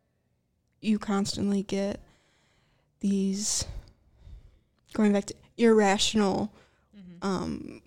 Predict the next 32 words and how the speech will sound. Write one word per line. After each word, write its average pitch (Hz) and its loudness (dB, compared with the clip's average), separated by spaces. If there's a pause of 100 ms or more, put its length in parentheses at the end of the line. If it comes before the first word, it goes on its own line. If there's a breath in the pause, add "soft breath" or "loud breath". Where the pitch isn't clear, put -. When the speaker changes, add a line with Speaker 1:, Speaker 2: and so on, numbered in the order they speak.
(120)
Speaker 1:
girls 190 -2
on 202 0
your, 190 -2 (680 soft breath)
your 202 -6
pages, 208 0
and 214 2
you're 208 4
just 208 -2
getting 208 0
all 208 -4
of 202 -4
these 202 0
flawless 196 0
women 196 0
Speaker 2:
Mm-hmm. - -16
Speaker 1:
that 214 -4
have 208 -2
no 202 0 (280)
imperfections. 208 -2 (240 loud breath)
And 196 -16
Speaker 2:
Exactly. 226 2
Speaker 1:
even 311 6
if 311 2
they 220 4 (200)
do, 220 4 (560 soft breath)
you 220 4
know, 202 2
these 214 -2 (880)
thousand 220 0
dollar 202 0 (320)
images 214 4
sometimes, - -6